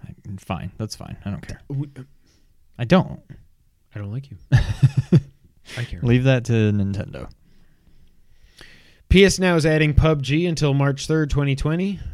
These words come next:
Speaker 2: Uh, again, this is those, the, for some of the games they're doing limited, like, uh, run, not limited <laughs> run games, but limited runs of games. Uh, F one twenty nineteen and Wolfenstein: The New Order.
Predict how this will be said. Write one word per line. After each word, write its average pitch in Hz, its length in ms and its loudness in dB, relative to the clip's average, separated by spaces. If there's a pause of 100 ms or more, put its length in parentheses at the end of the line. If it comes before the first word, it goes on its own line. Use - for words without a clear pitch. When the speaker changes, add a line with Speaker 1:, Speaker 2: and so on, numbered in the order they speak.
(160)
Speaker 2:
Uh, 110 300 -8
again, 135 380 -2
this 139 180 -2
is 139 120 -2
those, 127 440 -4
the, 135 300 -6
for 175 180 -2
some 208 180 0
of 202 60 -2
the 170 60 -2
games 151 200 -2
they're 143 120 0
doing 131 340 -2
limited, 127 500 -2 (120)
like, 110 340 -10
uh, 95 360 -12 (220)
run, 107 520 -8 (400)
not 120 160 -6
limited 101 300 -10
<laughs> - 0 -
run 90 240 -4
games, 95 300 -10
but 110 180 -12
limited 139 380 0
runs 113 320 -6
of 104 240 -10
games. 92 360 -12 (500)
Uh, 131 320 4
F 147 160 2
one 151 140 2
twenty 147 260 4
nineteen 139 400 0
and 120 120 -4
Wolfenstein: 123 520 -6
The 113 60 -4
New 117 160 -4
Order. 175 360 -2